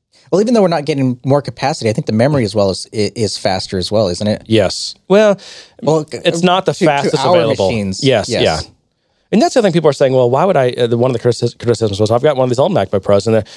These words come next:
Speaker 2: this, this new one's not even that much faster." Well, really? I mean, 'cause I compared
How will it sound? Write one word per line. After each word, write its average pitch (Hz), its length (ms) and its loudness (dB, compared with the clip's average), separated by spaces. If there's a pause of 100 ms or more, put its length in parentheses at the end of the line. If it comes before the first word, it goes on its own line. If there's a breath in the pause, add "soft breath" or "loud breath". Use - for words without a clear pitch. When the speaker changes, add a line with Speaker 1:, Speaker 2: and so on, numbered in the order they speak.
(160 loud breath)
Speaker 2:
this, 175 180 0
this 135 240 0
new 180 80 4
one's 175 160 0
not 139 120 2
even 143 160 2
that 151 120 -2
much 156 180 0
faster." 170 320 0
Well, 143 220 0 (240)
really? 226 320 0 (200)
I 156 60 2
mean, 165 100 2
'cause - 140 -2
I 185 140 0 (200)
compared 135 520 0